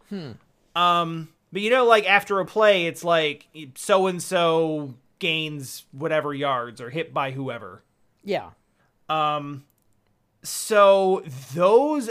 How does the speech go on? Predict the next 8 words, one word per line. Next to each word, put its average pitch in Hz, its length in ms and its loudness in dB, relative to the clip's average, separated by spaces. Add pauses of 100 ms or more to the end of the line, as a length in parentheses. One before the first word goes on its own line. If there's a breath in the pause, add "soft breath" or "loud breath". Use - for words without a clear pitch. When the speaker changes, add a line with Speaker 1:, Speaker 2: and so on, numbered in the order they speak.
Speaker 2:
actually 196 600 -4
change 180 920 -8 (440)
to 214 180 -4
make 196 400 -4
puns 190 640 -2
on 160 300 -2
characters' 156 640 -4
names. 113 500 -14